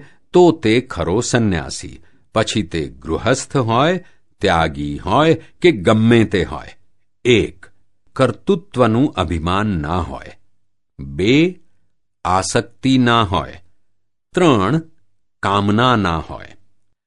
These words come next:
આ આસક્તિ એ તો દેહનો ગુણ છે. તે કેવો છે? જેમ લોહચુંબક અને ટાંકણીને જેવો સંબંધ છે, તેમ દેહને ફિટ થાય તેવા પરમાણુ પ્રત્યે દેહ ખેંચાય છે.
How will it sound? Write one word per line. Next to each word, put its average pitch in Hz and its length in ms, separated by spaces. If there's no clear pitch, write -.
આ 135 340
આસક્તિ 180 720
એ 156 60
તો 151 160
દેહનો 131 500
ગુણ 95 300
છે. 69 380
તે 156 140
કેવો 160 340
છે? 107 320
જેમ 160 300
લોહચુંબક 139 960
અને 117 200
ટાંકણીને 123 720
જેવો 104 260
સંબંધ 98 500
છે, 120 420
તેમ 139 360
દેહને 143 560
ફિટ 143 460
થાય 107 260
તેવા 101 400
પરમાણુ 92 560
પ્રત્યે 107 480
દેહ 90 380
ખેંચાય 85 520
છે. - 340